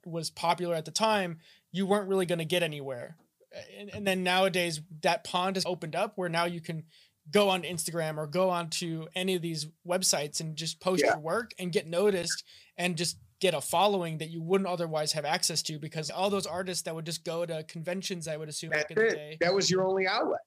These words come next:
Speaker 2: Or even before conventions, you had to go to New York. That was where all the publishers were. I mean,
Speaker 1: Really?
Speaker 2: you could,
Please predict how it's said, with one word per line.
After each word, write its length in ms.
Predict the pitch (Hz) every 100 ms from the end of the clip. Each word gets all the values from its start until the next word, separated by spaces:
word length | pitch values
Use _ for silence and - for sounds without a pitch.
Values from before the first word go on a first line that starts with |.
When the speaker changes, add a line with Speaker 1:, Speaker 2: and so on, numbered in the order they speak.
| - -
Speaker 2:
Or 160 | 240
even 240 | 269 262 233
before 340 | 220 214 285
conventions, 460 | 269 180 214 180 151
you 80 | 196
had 140 | 226
to 60 | 185
go 160 | 185
to 100 | 175
New 120 | 156
York. 340 | 147 185 202 - -
That 140 | -
was 140 | 170 127
where 160 | 151
all 100 | 151
the 100 | 147 123
publishers 440 | 170 220 180 127
were. 560 | - _ - _ _ -
I 40 |
mean, 80 | 127
Speaker 1:
Really? 120 | 143
Speaker 2:
you 80 | 151
could, 240 | - 127